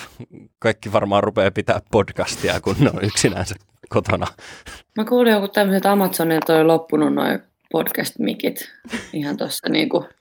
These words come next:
Speaker 2: e-, epidemia al-, alkuaikoina jo, että se on vaarallista.
Speaker 1: Mimmosia genrejä tulis niinku tulevaisuudessa? Et vo-, voisiko kuvitella, että just, just tää niinku synkkä Nordic noir, ää,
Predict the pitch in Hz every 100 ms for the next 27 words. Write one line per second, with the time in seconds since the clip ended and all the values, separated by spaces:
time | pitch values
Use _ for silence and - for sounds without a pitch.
0 | _ 240 240 240 - 208 214 208 202 196
1 | 196 220 202 190 175 175 170 175 180 180
2 | 175 180 - 196 180 - - 180 _ _
3 | - - 180 185 175 170 - - - -
4 | - _ _ 143 190 247 185 160 139 -
5 | 117 117 160 135 104 98 85 71 - -
6 | - - _ - 101 95 92 - 98 92
7 | 85 - _ - 107 95 76 85 90 80
8 | - - 98 - - 95 - 101 107 110
9 | 113 117 110 107 104 101 104 104 110 104
10 | - 98 95 92 - - - _ _ -
11 | 131 117 - 104 - - - 113 117 113
12 | 101 95 - 107 107 104 90 85 - -
13 | - _ 95 82 71